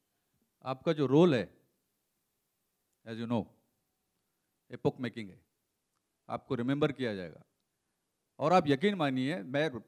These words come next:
रमेश तेटे की बात नहीं है ये, मेरे जेब में अगर एक रुपया है, तो वो बाबा साहब का रुपया है, मेरा नहीं है। मेरा नाम जरूर प्रोड्यूसर के रूप में है, लेकिन इस फिल्म में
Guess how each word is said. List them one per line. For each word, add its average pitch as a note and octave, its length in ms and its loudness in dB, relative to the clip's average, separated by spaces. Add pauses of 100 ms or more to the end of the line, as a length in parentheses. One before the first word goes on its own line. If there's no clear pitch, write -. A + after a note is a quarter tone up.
(140)
रमेश C#3+ 260 2
तेटे E3 220 -2
की D#3 60 -6
बात C3 220 0
नहीं B2+ 160 -4
है F#2 120 -10
ये, D#2 140 -20 (1400)
मेरे F3 200 0
जेब F3+ 280 0
में G3 100 -4
अगर F#3+ 140 -4
एक F3+ 200 -4
रुपया F3 360 2
है, C#3+ 500 0 (1900)
तो D3+ 60 2
वो D#3 60 2
बाबा B2+ 280 4
साहब B2 200 0
का - 120 -4
रुपया F#2 340 -6
है, - 180 -20 (420)
मेरा D#3+ 200 6
नहीं F3+ 180 2
है। - 180 -8 (1800)
मेरा D#3 200 8
नाम F3+ 220 4
जरूर G3 200 6
प्रोड्यूसर E3+ 380 2
के E3+ 100 -2
रूप D3 200 -2
में A2+ 140 -4
है, D3 320 -4 (560)
लेकिन D3 220 -4
इस E3 220 -2
फिल्म F#3+ 240 2
में F3 480 0